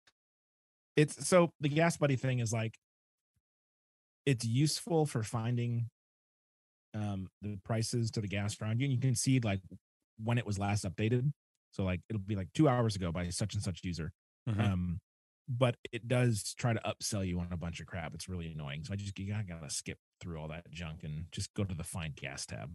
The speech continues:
Speaker 1: and ignore everything else. Um, after Starbucks is Obsidian because I'm in that all the time.
Speaker 2: Mm-hmm.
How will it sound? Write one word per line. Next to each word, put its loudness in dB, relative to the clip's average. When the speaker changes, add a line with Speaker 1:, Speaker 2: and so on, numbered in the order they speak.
Speaker 1:
and -10
ignore -4
everything -8
else. -10
Um, 4
after 4
Starbucks 4
is 0
Obsidian 4
because 0
I'm 0
in 2
that 0
all 0
the -4
time. -4
Speaker 2:
Mm-hmm. -4